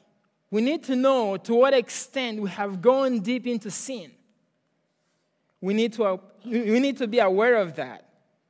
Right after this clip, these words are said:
And by the way, there is no salvation without the recognition in our hearts of our sinful nature. There is no salvation. If we do not recognize, if we not ac-,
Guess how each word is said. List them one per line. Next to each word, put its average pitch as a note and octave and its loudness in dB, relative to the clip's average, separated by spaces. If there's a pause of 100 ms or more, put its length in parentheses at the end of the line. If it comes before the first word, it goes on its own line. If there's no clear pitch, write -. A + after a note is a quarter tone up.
(1080)
And A3+ -4
by A#3 6
the C4 4
way, B3 6
there A3+ 4
is A3+ 2
no A3 2
salvation G#3 -2 (360)
without G#3 0
the G3+ 0
recognition G3+ -4
in F3 -8
our E3 -6
hearts - -12 (760)
of F3 -6
our F3 -2
sinful F#3 -12
nature. D3+ -20 (580)
There F3 -12
is D#3+ -10
no F3+ -8
salvation. E3 -10
If - -12
we D#4+ 0
do C#4 -4
not B3 -4
recognize, F#3+ -4
if F3 -14
we A#3 -6
not B3+ -4
ac-, G#3+ -4